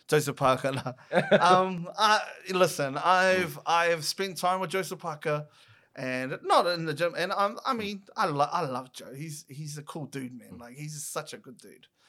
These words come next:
Speaker 1: And, um, but I mean, yeah, it's hard for me 'cause they're both from South Auckland, bro. So I'm
Speaker 2: Mm.
Speaker 1: like, "Yeah, we're, the hood's winning." Like, that's
Speaker 2: Exactly,
Speaker 1: in
Speaker 2: brother,
Speaker 1: my
Speaker 2: yeah.
Speaker 1: head. Yeah, yeah. And,
Speaker 2: It's
Speaker 1: um,
Speaker 2: not, a-, and I think, like, it's nothing personal, brother.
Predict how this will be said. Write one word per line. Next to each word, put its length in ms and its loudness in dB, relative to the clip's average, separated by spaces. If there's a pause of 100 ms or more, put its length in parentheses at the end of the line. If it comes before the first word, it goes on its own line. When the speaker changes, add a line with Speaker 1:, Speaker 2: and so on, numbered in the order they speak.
(240)
Speaker 1:
And, 320 -4
um, 480 0 (580)
but 160 4
I 60 0
mean, 360 -4 (140)
yeah, 240 -4
it's 120 0
hard 240 2
for 80 -6
me 100 -4
'cause 160 -4
they're 80 -2
both 160 -8
from 140 -8
South 240 -6
Auckland, 240 -6
bro. 120 -8
So 160 -2
I'm 100 -2
Speaker 2:
Mm. 20 -4
Speaker 1:
like, 160 -6
"Yeah, 260 -6
we're, 220 -8 (180)
the 100 8
hood's 280 2
winning." 360 -4
Like, 380 0
that's 340 -6
Speaker 2:
Exactly, 440 -2
Speaker 1:
in 60 -4
Speaker 2:
brother, 120 -2
Speaker 1:
my 160 0
Speaker 2:
yeah. 120 2
Speaker 1:
head. 220 -2
Yeah, 220 -2
yeah. 320 -4
And, 160 0
Speaker 2:
It's 80 0
Speaker 1:
um, 80 2
Speaker 2:
not, 260 2
a-, 160 -2
and 120 2
I 80 0
think, 180 -4
like, 220 -2
it's 180 -6
nothing 380 -6
personal, 420 -8
brother. 220 -18